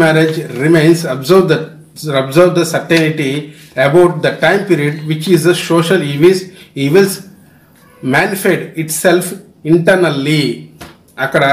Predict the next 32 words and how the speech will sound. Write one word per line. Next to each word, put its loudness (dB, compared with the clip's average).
నంబర్ 2
ఇరవై 4
మూడు 6
కనబడుతుందండి. -2
ఆ 2
నంబర్ 2
ఇరవై 4
మూడు 4
ఏ-, 2
ఏం 6
చెప్తుందో -2
చూపిస్తా -4
చూడండి. 0
It -4
was 6
believed 4
when 4
Aryans 0
came 0
the -8
first, -2
then 0
there 0
were 0
the -10
strange 0
of 2
the 0
concept -2
of 2
child 4
marriages -2